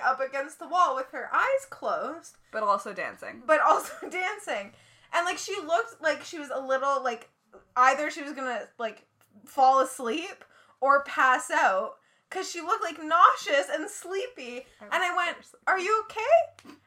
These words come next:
Speaker 1: And you just gave me this look of, like, "Are you okay?"
Speaker 2: The look
Speaker 1: <laughs> The
Speaker 2: T M.
Speaker 1: look T M. And I was like, "All right, that's, she's good. <laughs> She's fine. I'll
Speaker 2: It's
Speaker 1: shuffle over here."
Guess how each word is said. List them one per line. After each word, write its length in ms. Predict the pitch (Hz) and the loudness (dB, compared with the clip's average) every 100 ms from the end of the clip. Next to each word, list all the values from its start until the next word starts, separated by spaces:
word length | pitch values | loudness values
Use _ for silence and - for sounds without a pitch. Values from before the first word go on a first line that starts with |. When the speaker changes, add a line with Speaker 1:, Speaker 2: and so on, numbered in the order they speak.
| - | 2
Speaker 1:
And 240 | 339 320 330 | 4 4 2
you 140 | 370 | -2
just 260 | 330 381 233 | -2 -2 -2
gave 360 | 285 302 427 | 0 0 -2
me 180 | 392 330 | -6 -8
this 320 | 285 285 311 | -2 -2 -2
look 800 | 320 262 254 294 311 427 415 - - | -8 -12 0 8 10 8 2 -2 6
of, 180 | 269 262 | 6 8
like, 280 | 247 302 - | 4 4 6
"Are 280 | 277 277 254 | 10 10 10
you 500 | 226 214 220 254 311 339 - | 2 -12 -8 -4 6 10 10
okay?" 160 | - - - 855 - | 10 -6 -4 -4 2
Speaker 2:
The 260 | 226 - 226 | 4 6 6
look 240 | 220 226 - | 8 8 4
Speaker 1:
<laughs> 200 | - - | -16 -8
The 280 | 285 277 | 0 2
Speaker 2:
T 60 | 247 | 4
M. 400 | 220 220 226 277 | 6 10 8 8
Speaker 1:
look 100 | 339 - _ | -6 -12 _
T 300 | - 294 220 | -10 -8 -6
M. 320 | 151 175 208 | -4 -4 -4
And 100 | 262 | -4
I 40 | 294 | -2
was 100 | 370 | -2
like, 240 | 294 - - | -6 -8 -2
"All 60 | - | -2
right, 320 | 539 539 508 - - | 0 -4 -6 -12 -12
that's, 240 | 285 330 - - | -6 -6 -8 -10
she's 200 | 330 415 | -8 -6
good. 120 | 415 403 381 - | 6 8 8 2
<laughs> 260 | - - | -16 -16
She's 340 | - 392 381 - | -12 -6 -6 0
fine. 440 | - 269 262 262 | 6 6 4 -2
I'll 200 | 285 277 | 2 4
Speaker 2:
It's 180 | 294 - | 2 0
Speaker 1:
shuffle 400 | - - 415 349 | 0 2 2 0
over 280 | 330 339 440 | 0 2 0
here." 320 | 403 262 415 | -2 -2 -4